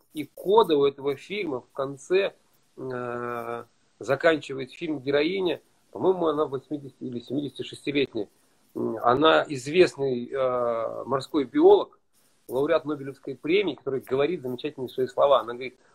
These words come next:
"У нас вот с вами есть вот эта планета Земля, она наша мать. Океан — это лоно, из которого мы все вышли. И другой матери у нас не будет". И вдруг все девять историй от девочки одиннадцатилетней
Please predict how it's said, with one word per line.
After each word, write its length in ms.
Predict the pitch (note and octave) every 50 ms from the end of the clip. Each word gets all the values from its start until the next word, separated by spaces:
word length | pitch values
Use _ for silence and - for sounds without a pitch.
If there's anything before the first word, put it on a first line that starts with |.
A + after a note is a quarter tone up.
| _ _ -
"У 80 | C#3
нас 240 | D3 E3+ D#3+ D3 -
вот 120 | D3 C3+
с 40 | -
вами 180 | D#3+ D#3+ D3 D3+
есть 220 | E3+ G#3+ G#3 -
вот 100 | C3+ -
эта 100 | B2+ -
планета 480 | _ - B2 A#2+ B2 B2 A2+ - - G2
Земля, 280 | F#2+ G#2 G#2+ G#2 G2
она 100 | G#2+ D3
наша 300 | F3 E3 D3+ - - B2+
мать. 400 | A#2+ A#2+ B2 A#2 G2+ - - _ _ _ _ _ -
Океан — 340 | - - - - F3+ G3+ F3+
это 160 | D#3 - C#3+
лоно, 320 | C3 C#3 D3+ F#3 F#3 D#3+ C3
из 80 | -
которого 220 | _ - C#3 C3+ A#2+
мы 100 | B2+ A#2
все 180 | - - B2+
вышли. 440 | A2+ A2 A#2+ A#2+ A#2 - - - - _ _ _ _ _ _ _ _ _ _ _ _ -
И 100 | G3+ F#3
другой 460 | D3 E3+ F3 F3 D#3 E3 F#3+ G#3+ G#3
матери 440 | G3 F#3+ F3 D3+ - - A#2 F#2+ _ _ _ _ _ _ _ _ _ _ _ _ _ _ _ _ _ _ _ _ _ _
у 40 | -
нас 200 | C3 D#3+ D3+ -
не 80 | C#3 D3
будет". 260 | D3 C3+ B2 F#2+ - _ _ _
И 260 | E3+ E3 D#3+ D3+ C#3+ B2+ _ _ _ _ -
вдруг 800 | C3+ A#2 A#2+ C3+ D3+ D#3 C#3+ F3+ F3+ G#3 A3 G#3+ F#3 - - - _ _ _ _ _ _ _ _ _ _ _ _
все 460 | - - - F3 G3 F#3 F3 C3 A2 - _ _ _ _
девять 720 | - B2+ A#2+ A#2 B2+ E3 F#3+ F#3 F3 D3 C3 A#2+ _ _ _ _
историй 680 | - D#3+ C3 - - _ - G3 A3+ A#3+ G#3+ D#3 A#2 - _ _ _ _ -
от 260 | D3+ D3 C#3 B2+ C3
девочки 480 | C3 D#3+ G3+ A#3 A#3 G#3+ - - - D#3
одиннадцатилетней 1080 | D3 D3 C3+ F3 E3+ E3+ D#3 - - - D#3+ D#3 D#3 E3+ E3 C#3 - - - G2